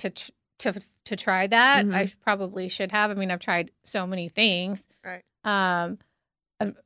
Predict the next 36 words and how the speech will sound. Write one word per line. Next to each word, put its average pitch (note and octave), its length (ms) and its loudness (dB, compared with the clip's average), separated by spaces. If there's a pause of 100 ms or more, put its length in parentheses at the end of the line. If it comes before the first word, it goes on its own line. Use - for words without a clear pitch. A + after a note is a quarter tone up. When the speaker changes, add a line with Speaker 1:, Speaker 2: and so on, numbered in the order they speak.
(120)
Speaker 1:
I G3+ 120 -4
never F#3+ 300 -2
tried G3 300 -2
that, F#3+ 240 -2
but G#3 160 -6 (300)
definitely G#3 800 2 (1000)
counting A#3+ 340 2
is G#3 140 -2
a A3+ 40 -4
good G3 180 -2
thing. F#3+ 260 -4 (100)
But A#3+ 280 4 (280)
it G#3 240 -2
can G3 240 -2
also A#3 400 0
turn G3+ 260 0
into G3 240 -2
something F3 340 -8
bad F3 440 4
because F#3 400 -2
I G3+ 120 -2
could A3+ 140 -8
tell C4 200 -4
you G3+ 200 -4
how G3 120 0
many F#3 280 -6
steps F3+ 400 -4
it F#3+ 120 -8
takes G3 280 -8
me G3 160 -4
to F#3 80 -6
get F3 200 -4
from F#3+ 160 -6
my F3+ 160 -6
front F#3 280 -10
door F#3+ 440 -4